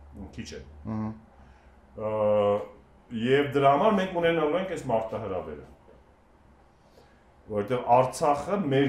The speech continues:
Speaker 1: գոյության, հայ
Speaker 2: Բավական։
Speaker 1: ազգի գոյության կարևորագույն հիմնաքարերից մեկն է։
Speaker 2: Հա։
Speaker 1: Արցախը և Արցախի ժողովրդի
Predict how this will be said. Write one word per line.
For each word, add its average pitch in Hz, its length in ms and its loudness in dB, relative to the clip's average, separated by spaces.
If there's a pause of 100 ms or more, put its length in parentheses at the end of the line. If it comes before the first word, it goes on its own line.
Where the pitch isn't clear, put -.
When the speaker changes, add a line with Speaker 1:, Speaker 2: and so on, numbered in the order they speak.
Speaker 1:
գոյության, 127 800 2 (760)
հայ 117 220 8
Speaker 2:
Բավական։ - 180 6
Speaker 1:
ազգի 120 440 2
գոյության 113 800 0 (440)
կարևորագույն 143 1080 6 (840)
հիմնաքարերից 127 920 -2
մեկն 95 200 -10
է։ - 20 -12
Speaker 2:
Հա։ 127 140 0 (120)
Speaker 1:
Արցախը 185 640 2
և 151 180 0
Արցախի 123 480 -4
ժողովրդի 107 680 -6